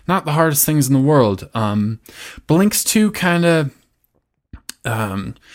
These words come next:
takes a lot of those stupid decisions that they made in the first Blinks and gets rid of 'em.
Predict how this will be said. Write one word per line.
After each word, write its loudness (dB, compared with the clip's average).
takes 0
a 4
lot 6
of 0
those 4
stupid 0
decisions 0
that -6
they 2
made 2
in 2
the 2
first -4
Blinks -2
and -4
gets -4
rid 4
of 0
'em. -4